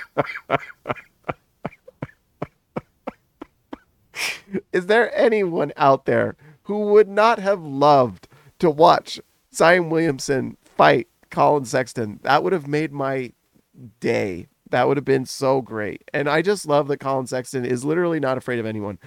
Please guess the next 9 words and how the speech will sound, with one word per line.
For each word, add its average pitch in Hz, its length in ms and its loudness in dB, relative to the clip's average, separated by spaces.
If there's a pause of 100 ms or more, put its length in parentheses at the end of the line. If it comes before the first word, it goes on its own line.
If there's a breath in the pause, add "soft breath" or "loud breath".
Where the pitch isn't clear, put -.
(540 loud breath)
<laughs> - 240 -4 (3750 loud breath)
Zion 214 380 6
Williamson 180 540 -2
looked 151 260 -2
like 143 200 0
he 190 180 -6
wanted 131 460 -4
to - 180 -6
absolutely 135 880 -4